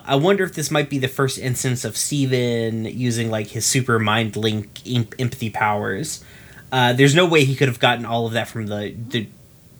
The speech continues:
from just the gym haunting, right?" And I agree with Elijah, though it's interesting that you, not knowing that Steven has those powers, like, later on in the series, um, just thought, like, "Oh yeah, Steven, he's just empathetic.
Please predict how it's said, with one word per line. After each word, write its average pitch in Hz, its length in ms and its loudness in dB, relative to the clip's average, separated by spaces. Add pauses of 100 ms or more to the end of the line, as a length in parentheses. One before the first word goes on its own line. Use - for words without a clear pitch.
(120)
from 120 220 0
just - 260 -8
the 107 140 -4
gym 110 300 0
haunting, 98 420 -6
right?" 110 320 -2 (400)
And 127 340 6
I 170 160 6
agree 139 400 0
with 160 160 -2
Elijah, 165 380 0
though 143 180 6
it's 139 120 0
interesting 185 560 2
that 123 120 0
you, 160 380 -6
not 156 320 2
knowing 151 340 2
that 117 80 -6
Steven 127 380 -2
has 123 360 0
those 117 280 -2
powers, 156 800 -2 (640)
like, 120 200 0
later 117 360 0
on 117 280 -2
in 117 220 -4
the 107 100 -4
series, 143 720 -2 (800)
um, 110 640 0 (640)
just - 320 2
thought, 120 240 4
like, 123 160 0
"Oh 175 80 4
yeah, 180 200 4
Steven, 156 420 0
he's 135 180 0
just - 220 2
empathetic. 135 600 -4